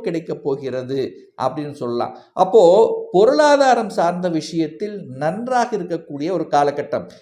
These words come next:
ஏன்னா சுக்கிரன் ஆட்சி பலம், அதாவது லட்சங்களில் கொடுக்கக்கூடிய அந்த சுக்கிரன் ஆட்சி பலமும் கோடிகளை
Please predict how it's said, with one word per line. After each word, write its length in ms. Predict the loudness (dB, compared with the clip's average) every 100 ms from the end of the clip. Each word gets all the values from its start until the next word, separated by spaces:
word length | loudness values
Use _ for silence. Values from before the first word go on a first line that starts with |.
| _ 0
ஏன்னா 140 | 2 0 -4
சுக்கிரன் 460 | -6 0 4 4 0 -10 -4
ஆட்சி 360 | -4 -6 -10 -4 2
பலம், 280 | 4 4 -2 -14 _ _ _ _ _ _ 2
அதாவது 300 | 2 6 4 4 2
லட்சங்களில் 720 | 0 2 2 4 2 2 0
கொடுக்கக்கூடிய 600 | -2 0 -6 -4 -4 0 0 -2
அந்த 120 | -4 -4 -4
சுக்கிரன் 420 | -8 -2 0 0 -4 -4
ஆட்சி 300 | -4 -6 -10 -2
பலமும் 340 | 0 0 -4 -8 -16 _ _ _
கோடிகளை 480 | 4 6 4 4 2